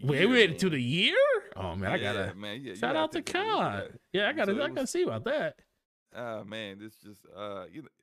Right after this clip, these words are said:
Speaker 2: <sighs> It, it, it, it's humbling. It really is.
Speaker 1: It
Speaker 2: It's,
Speaker 1: is,
Speaker 2: it's awesome.
Speaker 1: especially,
Speaker 2: I love to hear it.
Speaker 1: especially, you know, hearing and being in the same group as,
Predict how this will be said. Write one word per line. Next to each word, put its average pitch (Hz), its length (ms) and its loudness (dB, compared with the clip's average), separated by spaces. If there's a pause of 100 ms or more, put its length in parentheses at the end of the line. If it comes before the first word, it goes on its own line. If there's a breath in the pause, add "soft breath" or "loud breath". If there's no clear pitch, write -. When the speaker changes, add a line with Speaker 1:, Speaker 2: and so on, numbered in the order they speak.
Speaker 2:
<sighs> - 60 -18 (420 loud breath)
It, 127 180 -12
it, 131 160 -8 (100)
it, 123 260 -8
it's 127 140 -12
humbling. 92 480 -12
It 98 80 -16
really 95 240 -16
is. - 160 -20
Speaker 1:
It 170 160 4
Speaker 2:
It's, - 0 -
Speaker 1:
is, 185 280 4
Speaker 2:
it's - 20 -
awesome. 127 80 -2
Speaker 1:
especially, 208 640 0
Speaker 2:
I - 40 -10
love 98 220 -8
to 98 40 -10
hear 180 220 -14
it. - 100 -20 (120)
Speaker 1:
especially, 190 800 0 (220)
you 147 140 -2
know, 135 280 2
hearing 143 400 0
and 120 240 0
being 135 300 0
in 123 80 0
the 120 60 0
same 135 280 -2
group 131 320 -2
as, 117 300 0